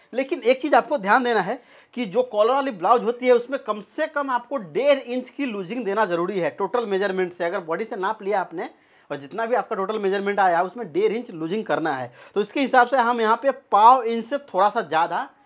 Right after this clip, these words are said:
एक्स्ट्रा करके कटिंग किए हैं, लूजिंग दिए हैं। और दूसरा आपको यहाँ पे आधा इंच डीप करना है, ठीक है, आधा इंच डीप करना है। और नेक की चौड़ाई मैंने किस हिसाब से लिया है, तो जितना भी आपका चेस्ट होगा, चेस्ट का आपका तेरहवाँ भाग लेना है आधे में,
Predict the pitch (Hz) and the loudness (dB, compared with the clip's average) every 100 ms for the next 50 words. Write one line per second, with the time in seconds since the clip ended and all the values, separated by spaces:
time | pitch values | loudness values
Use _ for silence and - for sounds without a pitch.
0 | - 208 - 202 208 190 196 185 175 165 | -14 -14 -6 -2 -2 -2 -6 -6 -6 -10
1 | 147 143 135 147 151 185 147 147 135 226 | -10 -10 -8 -10 -10 -10 -10 -10 -10 -12
2 | _ _ - 196 170 196 202 269 254 247 | _ _ -4 -2 -2 -6 0 2 2 0
3 | - 269 214 262 285 - 180 196 254 254 | 2 0 2 -2 -2 0 2 4 4 2
4 | 254 202 160 214 - 147 139 107 104 _ | 0 -6 -6 -6 -2 -2 -4 -10 -14 _
5 | _ _ - - 285 151 120 135 160 180 | _ _ -20 -10 -6 -6 -6 -4 -2 2
6 | 233 277 285 180 175 214 160 151 131 117 | 2 0 -6 -10 -8 -6 -6 -6 -8 -14
7 | - _ - - 185 180 202 285 - 294 | -20 _ -12 0 2 2 4 2 2 -2
8 | 254 247 269 262 262 269 254 240 240 247 | 2 4 2 0 -6 -6 -8 0 0 0
9 | 220 214 190 269 - - - 143 180 226 | 0 4 4 2 -6 -20 -18 -10 -8 0
10 | 269 285 285 175 202 - 254 247 - 240 | 2 2 0 0 0 2 -2 -2 0 4
11 | 269 - 185 196 180 220 - _ 214 254 | 4 0 -2 2 2 0 -4 _ -2 -2
12 | 254 - 254 247 277 247 180 196 - 233 | -2 -6 0 2 0 -2 -8 -10 -6 -4
13 | 254 - 240 214 190 226 196 196 190 175 | -4 -2 0 2 4 4 6 2 2 2
14 | 175 208 190 147 156 147 104 | 2 0 0 0 -2 -6 -10